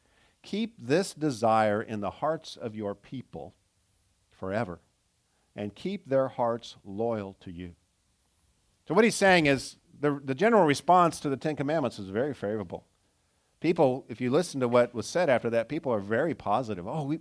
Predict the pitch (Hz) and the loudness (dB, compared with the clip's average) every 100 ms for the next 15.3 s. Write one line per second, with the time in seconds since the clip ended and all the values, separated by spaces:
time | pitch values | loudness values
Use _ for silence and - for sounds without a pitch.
0 | 139 131 175 - 170 175 175 170 165 165 | -6 -6 -6 -8 -10 -8 -10 -12 -14 -16
1 | 180 196 185 - 185 196 196 180 143 160 | -12 -8 -10 -8 -6 -6 -6 -8 -8 -8
2 | 196 190 170 156 165 170 170 160 160 175 | -6 -8 -10 -6 -6 -6 -6 -4 -2 -2
3 | 131 117 165 147 127 - _ _ - 139 | -4 0 6 6 6 0 _ _ -2 6
4 | 156 233 233 165 139 120 - 127 110 127 | 12 12 12 10 6 2 -2 -2 0 4
5 | 226 208 170 123 120 - - 117 117 185 | 6 8 8 6 4 -4 -6 -4 0 -2
6 | - 180 160 110 _ _ _ _ _ _ | 0 0 0 -4 _ _ _ _ _ _
7 | _ - 170 170 214 254 220 165 151 214 | _ 2 2 8 8 8 4 0 4 10
8 | 170 120 113 123 117 143 139 139 - - | 12 10 8 2 0 0 2 0 0 -4
9 | 262 240 170 135 135 127 120 170 170 135 | 4 4 6 4 2 0 6 6 6 4
10 | 123 113 190 180 143 127 - - _ _ | -2 4 6 6 6 0 -2 -12 _ _
11 | _ 147 - 143 170 127 - _ _ _ | _ -2 -2 -2 -2 -4 -12 _ _ _
12 | _ _ _ _ _ _ _ 113 117 139 | _ _ _ _ _ _ _ -10 -4 -2
13 | 170 - 156 170 170 165 170 165 170 - | -4 -6 -8 -6 -6 -4 -2 -2 -4 -6
14 | 120 117 120 120 120 120 117 131 147 220 | -8 -6 -6 -6 -8 -8 -6 -6 -6 -10
15 | 190 - | -12 -18